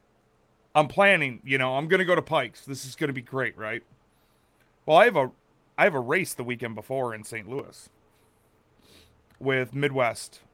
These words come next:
Midwest Drag Racing Series. Shane and I are actually both scheduled to be in Saint Louis. Well,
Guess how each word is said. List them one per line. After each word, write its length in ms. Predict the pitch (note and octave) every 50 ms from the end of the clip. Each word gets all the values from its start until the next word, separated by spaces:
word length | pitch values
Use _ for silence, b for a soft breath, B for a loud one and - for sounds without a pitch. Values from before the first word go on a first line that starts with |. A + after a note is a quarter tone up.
| _ _
Midwest 400 | - C#3 D3 C#3+ C#3+ C3+ B2 -
Drag 180 | - B2 A#2+ A2+
Racing 320 | A2+ A2+ A2+ - A2+ G#2
Series. 280 | G#2 - G#2+ G2 G2+ -
Shane 280 | - - F3 E3 D#3 C#3+
and 120 | C3+ B2
I 140 | A#2+ A#2+ A#2+
are 140 | A#2+ A#2 A#2
actually 260 | A#2 - - A#2+ A2+
both 360 | A2+ D3+ D3 C#3 - - _ _ b b b b b b b b b b b b b _ _
scheduled 420 | - - D3 C#3 A#2+ B2+ B2 G#2+
to 60 | A2+
be 100 | A#2+ A#2
in 80 | A2+ G#2+
Saint 240 | - B2 A#2 A#2 D3
Louis. 440 | E3+ D#3+ A#2 G#2+ - - - - _ _ _ _ _ _ _ _ _ _ _ _ _ _ _ _ _ _ _ _ _ _ _ _ _ _ b b b b b b b b b b b b _
Well, 400 | C3+ D3 D3 C#3+ C3+ C3+ C#3 -